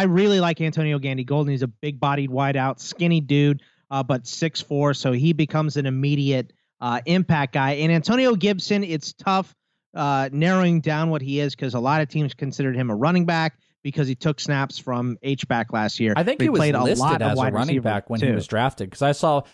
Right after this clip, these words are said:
Speaker 2: Redskins fans on Twitter kinda losing their mind. They're like, "They're taking another frickin' running back," and I was like, "I don't think that's the case here."
Speaker 1: He's
Speaker 2: Be-
Speaker 1: gonna be a weapon. We saw what
Speaker 2: Yeah.
Speaker 1: Curtis Samuel was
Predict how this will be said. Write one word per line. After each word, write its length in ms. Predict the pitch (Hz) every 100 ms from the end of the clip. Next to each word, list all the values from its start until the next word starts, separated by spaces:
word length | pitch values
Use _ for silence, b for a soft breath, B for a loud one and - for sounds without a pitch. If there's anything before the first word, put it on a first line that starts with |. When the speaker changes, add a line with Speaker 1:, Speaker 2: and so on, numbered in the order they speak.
| b -
Speaker 2:
Redskins 480 | 139 - 156 135
fans 260 | - 131 117
on 160 | 120 110
Twitter 320 | - 131 123
kinda 220 | - 113
losing 320 | 107 123 123
their 120 | 113
mind. 320 | 110 117 120 113
They're 80 |
like, 180 | 110 107
"They're 80 | 113
taking 380 | - 226 220 214
another 320 | 165 208 220
frickin' 440 | - - 226 214 175
running 320 | 185 226 233
back," 280 | 226 240 240
and 80 | 165
I 60 | 147
was 120 | 135
like, 120 | 135
"I 40 | 143
don't 160 | 170
think 120 | 151
that's 200 | 139 127
the 60 | 117
case 260 | - 120 110
here." 240 | - 101 -
Speaker 1:
He's 240 | 277 277
Speaker 2:
Be- 60 | 262
Speaker 1:
gonna 140 | 262
be 120 | 226
a 60 | 208
weapon. 420 | 185 190 143 127
We 120 | 151
saw 200 | - 233
what 120 | 214 165
Speaker 2:
Yeah. 60 |
Speaker 1:
Curtis 260 | 202 190 175
Samuel 560 | - 175 175 165 151
was 640 | 131 120 104 85 104 -